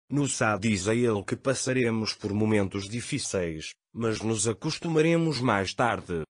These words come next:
Depois chega a amiga da Nusa e diz boa sorte para ela, "Vamos almoçar juntos." Nusa diz a ele,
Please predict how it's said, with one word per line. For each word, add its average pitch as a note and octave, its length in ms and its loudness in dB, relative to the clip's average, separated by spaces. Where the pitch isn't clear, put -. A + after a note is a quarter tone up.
Depois C3 520 2
chega F#2+ 360 -2
a A2+ 160 4
amiga B2+ 400 2
da B2 160 2
Nusa C3 480 2
e A#2+ 180 0
diz A2+ 240 -4
boa B2 300 4
sorte A2 600 0
para G#2 260 2
ela, F2+ 380 2
"Vamos B2 460 2
almoçar B2 600 2
juntos." G#2 560 -2
Nusa B2+ 460 0
diz G2 320 0
a A2 60 4
ele, G2 440 0